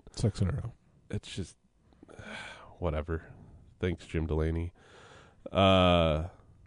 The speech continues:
Speaker 2: what was the final score? It was bad.
Speaker 1: I don't
Speaker 2: Like,
Speaker 1: remember.
Speaker 2: twenty to seventeen or something like that.
Speaker 1: Whatever it was,
Speaker 2: It was
Speaker 1: it was
Speaker 2: close.
Speaker 1: Yeah, I mean, Noah Vedral.
Speaker 2: Former Nebraska basketball player Noah Vedral.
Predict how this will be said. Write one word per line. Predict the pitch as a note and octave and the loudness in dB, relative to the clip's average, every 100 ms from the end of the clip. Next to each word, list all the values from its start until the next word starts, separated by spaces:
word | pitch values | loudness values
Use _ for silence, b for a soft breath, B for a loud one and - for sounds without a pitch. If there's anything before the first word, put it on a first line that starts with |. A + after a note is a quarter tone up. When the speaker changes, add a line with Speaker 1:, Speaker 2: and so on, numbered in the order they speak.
| - _ _ _ _ _ | -20 _ _ _ _ _
Speaker 2:
what | C3+ | -4
was | C#3 | -2
the | G2 | -2
final | F2+ E2+ | -2 -2
score? | - - D#2 D2+ | -4 -4 -2 -2
It | |
was | F2 - | -6 -12
bad. | - - - - - - - | -12 -10 -10 -10 -14 -20 2
Speaker 1:
I | B2+ | 4
don't | A2 | 6
Speaker 2:
Like, | F#2 | 4
Speaker 1:
remember. | E2 E2 F2 | 0 -2 -2
Speaker 2:
twenty | G2 G2+ F#2+ | 0 0 0
to | F2 F2 F#2 | 0 -2 -6
seventeen | - G2 F#2+ - F#2+ G2 | -6 -6 -6 -4 -4 -2
or | G2 | -4
something | G2 G2 G2 | -6 -6 -6
like | G2 - | -4 -4
that. | F#2+ G#2+ | -2 2
Speaker 1:
Whatever | A2+ F#2+ F2+ | 4 4 4
it | |
was, | F2 F2 | 2 0
Speaker 2:
It | |
was | |
Speaker 1:
it | E2+ | 0
was | |
Speaker 2:
close. | F2 D#2 D2+ - - B B B B B | 0 0 -2 -8 -18 B B B B B
Speaker 1:
Yeah, | D#2+ D2+ - | -10 -10 -6
I | G#2 | 0
mean, | G#2 G2 - | 0 0 2
Noah | B2 C3 A2+ | 8 8 8
Vedral. | A2 G2+ G2 F#2+ F#2+ - _ _ _ _ _ _ _ - - | 6 6 6 4 0 -8 _ _ _ _ _ _ _ -12 -4
Speaker 2:
Former | F#2 F2+ F2 E2 | 0 2 2 0
Nebraska | E2 D#2+ E2 D#2+ - E2+ | -2 0 0 0 -2 -4
basketball | D2 F2 - C#2+ C#2+ | 0 0 0 -4 -4
player | - D2+ | -2 -2
Noah | D#2+ D2+ E2+ | -2 -4 -4
Vedral. | D2+ - F2 F2 | -6 -6 -2 -2